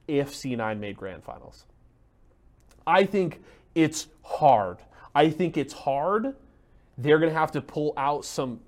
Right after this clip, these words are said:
they're gonna have to pull some stuff out of their ass and make some magic happen. But, like, I don't think it's, like, an insane thing to be like, "Yeah, C nine could beat Gen G and then beat R N G or E D G." Now,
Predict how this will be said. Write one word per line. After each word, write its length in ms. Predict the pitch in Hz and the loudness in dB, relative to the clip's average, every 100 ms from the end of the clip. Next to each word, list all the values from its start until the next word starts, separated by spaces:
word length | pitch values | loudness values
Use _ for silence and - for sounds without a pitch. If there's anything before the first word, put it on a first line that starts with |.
| - | -10
they're 160 | 131 | -6
gonna 160 | 160 151 | -4 -2
have 120 | 127 | -4
to 60 | 117 | -2
pull 180 | 156 | 0
some 100 | 151 | 2
stuff 300 | 151 165 160 | 4 6 8
out 120 | 160 156 | 8 8
of 60 | |
their 140 | 143 131 | 6 6
ass 300 | 135 185 - | 6 4 2
and 120 | 147 | -4
make 180 | 151 151 | -4 -4
some 160 | 131 | -6
magic 340 | 113 110 135 143 | -6 -6 -6 -6
happen. 420 | 156 165 190 196 - - - | -4 -2 -4 -6 -14 -16 -2
But, 100 | 139 | 2
like, 220 | 123 120 - | 2 0 -2
I 140 | 185 247 | 2 6
don't 240 | 247 170 | 6 4
think 200 | 175 175 | -4 -4
it's, 160 | 139 - | -6 -6
like, 200 | 113 - - | -10 -10 -6
an 120 | 143 | -4
insane 480 | 139 127 - 135 127 | -4 -6 -4 -4 -4
thing 200 | 131 127 | -4 -4
to 40 | 123 | -4
be 120 | 123 | -4
like, 240 | 123 123 _ _ - | -4 -6 _ _ -6
"Yeah, 220 | - 277 | -2 -2
C 300 | - - 117 | -4 -8 -8
nine 220 | 120 131 | -6 -6
could 200 | 131 139 | -6 -8
beat 200 | 110 107 | -8 -10
Gen 240 | 139 127 123 | -4 -4 -4
G 240 | 120 117 - | -6 -8 -6
and 180 | 127 117 | -6 0
then 300 | 110 110 107 | 0 0 -6
beat 280 | 113 113 - _ _ _ _ _ _ _ 117 | -8 -10 -12 _ _ _ _ _ _ _ -6
R 180 | 107 | -4
N 120 | 104 104 | -4 -8
G 200 | 110 101 | -8 -8
or 80 | |
E 200 | 78 98 | -10 -10
D 60 | 98 | -12
G." 400 | 101 95 120 202 - _ _ - | -12 -10 -10 -12 -16 _ _ -4
Now, 300 | 143 131 | -2 0